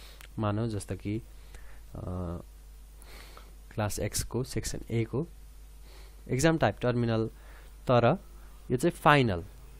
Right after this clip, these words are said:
मानौँ, यदि हाम्रो third term जुन छ, त्यो चाहिँ हाम्रो annual exam हो भनेदेखि, अब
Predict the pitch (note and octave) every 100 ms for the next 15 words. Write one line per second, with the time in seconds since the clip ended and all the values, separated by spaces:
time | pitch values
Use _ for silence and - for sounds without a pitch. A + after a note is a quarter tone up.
0 | - A#2+ C3+ E3 - D#3 C#3 A#2+ B2+ C#3
1 | - - D3 - A#2 A2 - A2+ A#2 A2+
2 | G#2 C3 - - - - - - - D#3
3 | D#3+ C#3 A#2+ D3 C#3 D3 C#3+ A2 F#2+ G2
4 | F2 F2 - - - - - - G#2+ A#2
5 | A#2 G#2 - A#2+ A#2